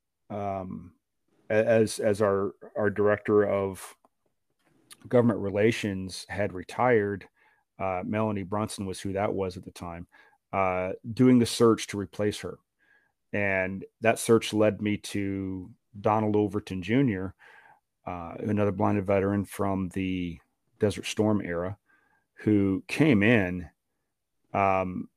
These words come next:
and we hit it off. He hit the ground running, um, and he started, you know,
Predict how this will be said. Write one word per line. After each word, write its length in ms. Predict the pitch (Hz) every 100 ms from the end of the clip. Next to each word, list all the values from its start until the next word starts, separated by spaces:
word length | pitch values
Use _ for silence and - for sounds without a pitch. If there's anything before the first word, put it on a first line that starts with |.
| -
and 160 | 98 101
we 100 | 120
hit 180 | 120
it 80 | 101
off. 260 | 90 76 -
He 200 | - 131
hit 220 | 123 120
the 60 | 107
ground 340 | 110 107 92 85
running, 460 | 110 127 127 120 - - - _ _ -
um, 600 | 104 98 95 92 87 82 _ _ _ _ _ _ _ _
and 140 | 104 98
he 200 | 123 117
started, 520 | - 113 113 98 98 - _ _
you 100 | 117
know, 240 | 95 90